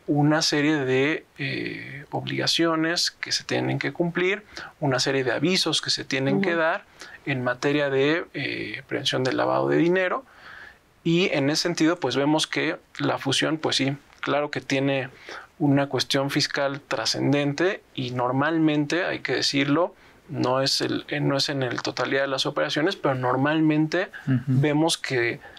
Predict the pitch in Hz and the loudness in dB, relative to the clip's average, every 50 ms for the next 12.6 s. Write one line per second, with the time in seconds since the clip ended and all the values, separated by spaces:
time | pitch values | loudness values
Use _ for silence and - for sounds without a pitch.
0 | - _ - 131 123 117 117 - - 143 143 143 156 170 175 156 143 - - 143 | -20 _ -4 -2 0 0 0 0 0 0 2 2 2 2 2 0 0 0 0 0
1 | 143 147 143 135 120 123 - - 135 139 139 - 160 151 - - 233 226 190 156 | 2 2 2 2 0 -2 0 0 0 0 0 0 0 0 0 -2 -4 -4 -4 -4
2 | 139 135 185 285 - 151 135 123 - 139 131 127 - 208 208 226 220 233 135 139 | -2 -2 -2 0 0 0 0 2 2 2 2 2 2 2 2 2 2 4 4 4
3 | 151 156 151 - - 190 180 - 190 185 - 190 185 185 190 190 185 185 180 - | 4 2 2 0 -2 -2 -2 -2 -2 -2 -2 -2 -2 -2 0 0 2 2 2 0
4 | 190 180 185 208 - - 156 127 120 117 - - - - 254 202 151 135 131 127 | 0 0 0 -2 -2 -2 0 0 0 0 -2 -6 -12 -12 -6 -2 0 0 0 0
5 | 127 127 123 123 131 131 139 151 - - - 139 123 120 117 113 - 127 135 135 | 0 -2 -2 0 0 0 2 0 -2 -4 -4 -6 -4 -4 -4 -4 -2 -4 -4 -4
6 | - - 143 139 143 131 127 131 135 135 - - 131 127 - - - - - - | -4 -6 -4 -2 0 0 0 0 -2 -2 -2 -6 -10 -10 -12 -14 -14 -20 -20 -20
7 | - - 160 - - 131 131 131 131 131 143 147 135 131 117 131 139 131 131 135 | -18 -12 -6 -6 -4 -2 -2 -2 0 0 2 2 2 2 2 2 2 2 2 0
8 | 131 - 139 131 131 135 131 - 151 151 - 185 208 208 175 143 - - 143 135 | 0 0 -2 -2 0 -2 0 0 0 0 0 -2 -2 -2 -2 -4 -4 -2 -2 0
9 | 131 131 127 131 - - - - - - - - - 147 147 156 160 165 170 170 | 0 0 -2 -4 -8 -14 -14 -14 -14 -14 -16 -4 2 2 4 4 4 0 -2 -2
10 | - 180 175 170 - 170 156 151 165 160 160 175 175 175 170 160 - - 180 175 | -2 -2 -2 -2 -2 -4 -2 0 0 0 2 2 2 2 2 0 0 -2 -4 -4
11 | - - 127 - - 135 139 160 165 160 - 165 156 160 156 - - 156 147 - | -2 -4 -4 -2 0 0 2 2 2 2 0 0 0 2 0 0 0 -2 -2 2
12 | 190 185 180 - 135 - - 117 123 131 135 131 | 2 2 2 2 -2 -4 -2 0 0 0 0 -2